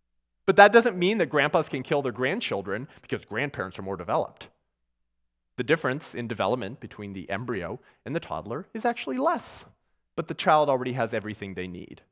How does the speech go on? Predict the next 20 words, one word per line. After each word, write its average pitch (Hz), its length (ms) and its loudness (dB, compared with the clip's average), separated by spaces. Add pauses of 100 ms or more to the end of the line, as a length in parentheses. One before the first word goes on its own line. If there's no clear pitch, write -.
(120)
That's 247 140 8
what 262 80 -2
the 226 80 0
science 214 300 2
teaches 131 280 -8
us. - 380 -10 (600)
That's - 220 0
not 269 160 6
a 226 60 4
pro-life 240 580 4
case. - 600 -10
That's - 180 0
not 403 160 4
a 349 40 2
religious 185 520 0
case. - 460 -12 (320)
That's 247 120 -2
a - 40 0
scientific 240 600 0
case. - 420 -14